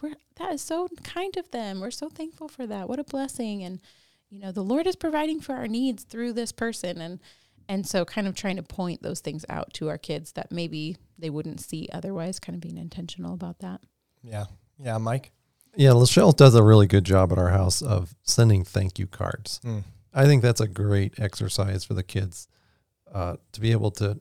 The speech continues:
Speaker 3: if somebody does something nice, just to go through the deliberate effort to say thank you.
Speaker 2: Mm-hmm. Yeah.
Speaker 1: Mm-hmm.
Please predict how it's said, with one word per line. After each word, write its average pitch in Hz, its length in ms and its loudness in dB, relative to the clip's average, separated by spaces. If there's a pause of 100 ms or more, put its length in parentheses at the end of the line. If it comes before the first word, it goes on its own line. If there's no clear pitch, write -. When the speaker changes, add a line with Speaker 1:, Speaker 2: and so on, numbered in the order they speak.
(300)
Speaker 3:
if 123 100 -18
somebody 135 280 4
does 110 240 4
something 92 340 0
nice, 85 280 -2
just - 300 -2
to - 200 -2 (1000)
go 139 180 6
through 127 220 2
the 113 100 2
deliberate 107 520 4
effort 110 460 0 (520)
to 113 320 0
say 101 380 -2
thank 104 480 -8
you. 117 160 -12 (100)
Speaker 2:
Mm-hmm. 104 260 -20 (800)
Yeah. 110 260 -2
Speaker 1:
Mm-hmm. 190 160 -18